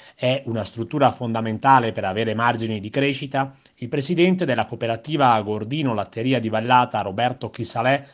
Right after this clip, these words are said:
ha messo un punto ed è già andato a capo, pronto per scrivere nuove pagine di un libro iniziato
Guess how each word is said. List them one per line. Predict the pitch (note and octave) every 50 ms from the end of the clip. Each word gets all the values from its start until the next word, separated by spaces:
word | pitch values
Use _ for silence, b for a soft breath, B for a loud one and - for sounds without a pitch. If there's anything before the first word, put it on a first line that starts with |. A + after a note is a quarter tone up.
| B B B B B
ha | - C3
messo | C#3 E3 F3+ F3 - - F3
un | E3+ E3 C3
punto | D3+ B2+ A2 G#2+ G#2+ G2 - G#2+ A2 A#2+
ed | C3+ C3+ C#3
è | D#3 C#3+
già | C3 D#3 D#3+
andato | D3+ D3 C3+ C3+ C#3 C3+ E3
a | D#3+ D3
capo, | - - A2 F#2 F#2 F#2 - A2 G2+ F2+
pronto | - - D#3+ E3 F3 F3 F3 F#3+ F#3
per | - A2 G2
scrivere | F#2+ - - C#3 C3 C3+ D3 D#3+ C#3+ A#2
nuove | G#2+ A2 A#2+ C3 D3+ D3+
pagine | - G#2 F#2 F#2 F#2 G#2 G#2+ G#2+ A2
di | A#2
un | C#3 D#3 D#3
libro | D#3 G3 F#3 E3+ E3+
iniziato | D3 C#3+ E3 E3+ - - A#2 G2 F#2 F#2 - A#2+ A#2+ B